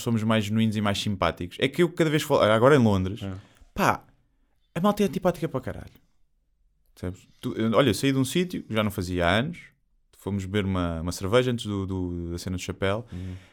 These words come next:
Speaker 1: Pá, a empregada foi tão antipática connosco e tão arrogante, nós fomos, bebemos, fomos
Speaker 2: Sim.
Speaker 1: embora e não pagámos.
Speaker 2: Boa.
Speaker 1: Poupámos vinte e cinco euros. Pimbas. Pá, uma coisa, uma, uma arrogância, e noto isso muito lá fora.
Speaker 2: Uhum.
Speaker 1: Eh, ou a cena de ajudar o outro, eu acho que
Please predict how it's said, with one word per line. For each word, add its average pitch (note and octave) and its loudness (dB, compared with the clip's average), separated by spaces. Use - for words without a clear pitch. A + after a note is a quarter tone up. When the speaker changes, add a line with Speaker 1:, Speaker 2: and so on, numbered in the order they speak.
Speaker 1:
Pá, - -6
a - 2
empregada B2+ 4
foi A#2 -4
tão E3 0
antipática A#2+ 0
connosco G2 -4
e G2+ -4
tão A#2+ 0
arrogante, G2+ -2
nós C3+ -8
fomos, - -8
bebemos, C3+ 0
fomos E3+ -4
Speaker 2:
Sim. E3+ 0
Speaker 1:
embora D#3+ 2
e - -2
não E3 -6
pagámos. C#3 -4
Speaker 2:
Boa. D#2 -18
Speaker 1:
Poupámos F#2+ -2
vinte G2+ -4
e - -14
cinco F#2 -4
euros. D2+ -6
Pimbas. F2 -4
Pá, B2 -6
uma D3+ 2
coisa, F#3+ 6
uma, F#3 4
uma F3 2
arrogância, F#3+ 0
e C3+ 0
noto E3 4
isso F3+ 0
muito F#3 -2
lá F#3 -4
fora. D#3+ -8
Speaker 2:
Uhum. F2+ -10
Speaker 1:
Eh, G2+ 2
ou G2+ 12
a G2 12
cena G#2 2
de F#2 0
ajudar F#2+ 6
o F#2+ 0
outro, A2 2
eu B2+ 4
acho B2 2
que - -20